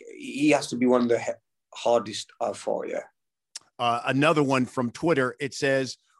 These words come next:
Speaker 2: "Would you do an exhibition with Tim Bradley? Always wanted to see that fight at one forty."
Speaker 1: Uh, I mean, at one forty, I don't think we'd go for one forty now. I think we'd be a little bit heavier. At one four seven.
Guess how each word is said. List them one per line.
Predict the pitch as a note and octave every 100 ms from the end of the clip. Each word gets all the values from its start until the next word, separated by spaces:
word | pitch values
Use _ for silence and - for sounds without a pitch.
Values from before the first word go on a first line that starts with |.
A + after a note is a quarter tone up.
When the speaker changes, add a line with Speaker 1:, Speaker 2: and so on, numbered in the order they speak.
| _
Speaker 2:
"Would | A#2 D3 C3
you | A3+
do | A#3 A#3
an | G3+ G#3
exhibition | G#3+ - C#3 F3+ E3 F3
with | D3 C#3+
Tim | F3 F#3
Bradley? | C3+ D3 D3+ B2+ A2 -
Always | D#3 A3 G#3+ F#3+
wanted | E3+ F#3 F3
to | C#3
see | B2 F3
that | D3+ C#3+ -
fight | D3+ C#3 C3
at | B2
one | B2+ C3
forty." | - A#2+ F#2+ D2 _ _ _ _ _ -
Speaker 1:
Uh, | B2 A#2+ - _ _
I | C#3
mean, | D3+ D3+
at | C3
one | C#3+ D3
forty, | C#3+ C3+ C3
I | B2
don't | D3+
think | C3+ A#2+
we'd | A#2+
go | A#2 C3
for | A#2 A2+
one | B2+
forty | A#2+ A#2+ A#2+
now. | A#2+ A#2
I | E3 - - -
think | C3
we'd | B2
be | -
a |
little | B2 A#2+
bit | A#2
heavier. | C3+ C3 B2+ - - - -
At | C3
one | C#3+
four | B2+ A#2+
seven. | C#3 D3